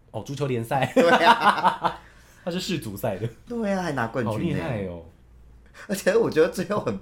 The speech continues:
Speaker 2: 疯，他踢了那一球之后，最后直接把那个
Speaker 1: 把这个球场扫平。
Speaker 2: 对。
Speaker 1: 轰。
Speaker 2: 然后球员全部一排被炸掉。<laughs> 啊？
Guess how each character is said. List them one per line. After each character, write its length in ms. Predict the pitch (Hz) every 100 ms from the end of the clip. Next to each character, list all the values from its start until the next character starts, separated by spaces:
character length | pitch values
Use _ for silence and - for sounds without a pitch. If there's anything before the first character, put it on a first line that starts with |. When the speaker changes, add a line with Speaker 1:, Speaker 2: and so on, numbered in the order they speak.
| -
Speaker 2:
疯， 220 | 123 120 - -
他 80 | -
踢 280 | 190 - 208
了 80 | 175
那 100 | 143
一 100 | 165
球 160 | 160 117
之 60 |
后， 60 | 139
最 160 | 151 165
后 80 |
直 60 | 170
接 160 | 135 139
把 160 | 110
那 80 | 113
个 20 |
Speaker 1:
把 140 | 127 135
这 100 | 170
个 100 | -
球 180 | 139 175
场 120 | 165
扫 220 | 170 120
平。 200 | 117 123
Speaker 2:
对。 400 | 226 - 220 226
Speaker 1:
轰。 180 | - 208 226 196 180 - -
Speaker 2:
然 100 | 226
后 60 |
球 260 | 247 - 180
员 140 | 180
全 100 | 170
部 80 | 160
一 80 | 170
排 160 | 156 123
被 140 | 147
炸 280 | - 127 101 -
掉。 200 | 131 107
<laughs> 0 |
啊？ 560 | 110 117 139 208 226